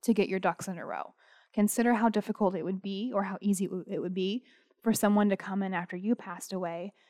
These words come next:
and to tie up those loose ends. Um, you might wanna write down all of your passwords and put them in a safe space, like in a safe, and then give that code to your friend or something. Because there are a lot of things nowadays, especially,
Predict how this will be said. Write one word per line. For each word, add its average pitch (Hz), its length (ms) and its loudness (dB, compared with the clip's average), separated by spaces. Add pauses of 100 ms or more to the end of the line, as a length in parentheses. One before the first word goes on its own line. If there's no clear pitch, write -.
(200)
and 202 140 2
to 180 60 0
tie 185 260 0
up 180 140 -2
those 185 200 0
loose 175 200 -8
ends. - 480 -14 (420)
Um, 190 340 -6
you 214 80 6
might 202 160 6
wanna 214 180 4
write 190 200 2
down 196 180 -2
all 190 140 2
of 180 80 -4
your 170 100 -4
passwords - 840 0 (380)
and 208 120 2
put 208 180 4
them 202 260 4
in 196 120 0
a 185 60 0
safe 190 260 -2
space, - 460 -2
like 202 160 -2
in 185 80 -6
a 175 80 -8
safe, - 440 0 (120)
and 208 120 2
then 202 100 4
give 190 180 2
that 175 380 2 (180)
code 202 240 4
to 202 60 -2
your 190 140 2
friend 214 280 2
or 226 60 2
something. 233 520 2 (840)
Because 214 260 6
there 220 160 8
are 247 40 10
a 240 60 8
lot 208 220 4
of 202 100 0
things 202 340 0
nowadays, 185 480 0
especially, 185 680 -2